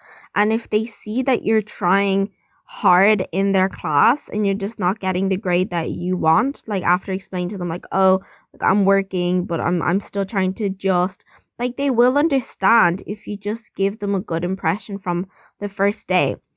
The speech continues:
Because if you're a messer and then you come up to them and you're like, "Oh, I'm struggling," well, yeah, it's because you're probably not listening in class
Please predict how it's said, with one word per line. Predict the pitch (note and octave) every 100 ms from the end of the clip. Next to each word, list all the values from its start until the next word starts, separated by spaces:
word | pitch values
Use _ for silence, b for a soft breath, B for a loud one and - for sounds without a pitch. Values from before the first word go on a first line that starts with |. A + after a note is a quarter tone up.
| b b _
Because | A#3 C4+ B3
if | C4 C4
you're | D4
a | D4+
messer | A#3+ F#3 A#3 - F3+ E3+ D3+ - -
and | F#3+ F#3+ A3
then | G3+
you | G#3
come | G#3 G#3+
up | G3 - -
to | - A3+
them | F3+ F3+ E3+ E3+
and | - F#3
you're | F3+
like, | E3 -
"Oh, | - G#3+
I'm | G#3+
struggling," | G#3+ G3+ G3+ E3+ E3 F3 -
well, | - G#3+
yeah, | G#3+ A#3 G3+ G#3
it's | -
because | B3 B3+ -
you're | -
probably | - A3+ A3+
not | G3+ F#3
listening | F#3+ F#3+ F#3+ F#3
in | F#3
class | E3+ E3+ D3+ B3 -